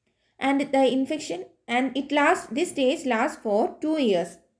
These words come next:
Patient is infective during this period. And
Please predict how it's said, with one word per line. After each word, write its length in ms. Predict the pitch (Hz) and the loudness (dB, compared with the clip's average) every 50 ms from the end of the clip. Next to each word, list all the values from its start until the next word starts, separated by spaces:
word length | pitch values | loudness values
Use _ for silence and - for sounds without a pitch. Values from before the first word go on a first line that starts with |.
| _ _ _ _ _ _ _ _ _ _ _ _ _ _ _ _ _ _ | _ _ _ _ _ _ _ _ _ _ _ _ _ _ _ _ _ _
Patient 320 | - 320 320 330 - 392 392 | -2 -2 -2 2 2 2 4
is 140 | 415 403 403 | 4 2 2
infective 640 | 294 269 240 233 269 247 240 240 - 294 330 - | 0 0 0 2 0 0 0 0 -4 -4 -4 -2
during 320 | 269 262 240 233 233 247 269 | 0 0 2 2 2 0 0
this 180 | 226 240 240 | 0 -2 -4
period. 420 | - - 202 180 185 165 160 - - _ _ _ _ _ _ _ _ _ _ _ _ _ _ _ _ _ _ _ _ _ _ _ _ _ _ _ _ _ _ _ _ _ _ _ _ _ _ _ _ _ _ _ _ _ _ _ | -4 -4 -4 -4 -4 -6 -10 -14 -18 _ _ _ _ _ _ _ _ _ _ _ _ _ _ _ _ _ _ _ _ _ _ _ _ _ _ _ _ _ _ _ _ _ _ _ _ _ _ _ _ _ _ _ _ _ _ _
And 440 | - 262 269 277 277 285 285 277 - | -2 0 2 2 4 2 0 -2 -4